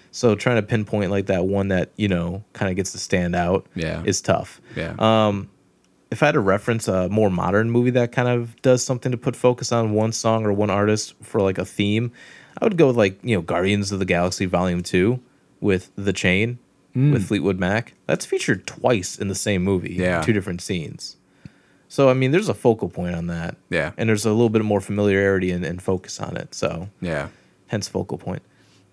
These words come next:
Speaker 1: <laughs> Uh,
Speaker 2: You son of a bitch.
Speaker 1: I don't know. But there it is, guys.
Speaker 2: There it is.
Speaker 1: That's the Batman Forever soundtrack.
Speaker 2: And that's our thoughts on who each, uh, character is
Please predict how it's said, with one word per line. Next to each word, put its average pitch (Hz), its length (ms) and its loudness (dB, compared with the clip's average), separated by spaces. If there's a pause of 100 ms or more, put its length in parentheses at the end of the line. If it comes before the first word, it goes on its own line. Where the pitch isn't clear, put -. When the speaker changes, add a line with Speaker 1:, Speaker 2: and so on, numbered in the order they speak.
Speaker 1:
<laughs> - 2000 -8 (800)
Uh, 175 320 6 (260)
Speaker 2:
You 95 340 0
son 87 380 -6
of 90 160 -4
a 90 60 -4
bitch. - 240 -10 (360)
Speaker 1:
I 117 140 4
don't 113 80 4
know. 104 160 0 (160)
But 143 300 4 (640)
there 160 160 8
it 151 80 2
is, 117 180 2
guys. 90 400 -4
Speaker 2:
There 123 160 6
it 139 60 6
is. 131 280 2
Speaker 1:
That's 117 260 2
the 135 100 -2
Batman 123 320 4
Forever 120 260 2
soundtrack. 123 720 2
Speaker 2:
And 98 120 -2
that's 107 200 0
our 110 140 2
thoughts 110 400 -2
on 82 500 -6
who 110 280 0
each, - 520 -6 (560)
uh, 101 960 -6 (840)
character 95 540 -2
is 78 400 -6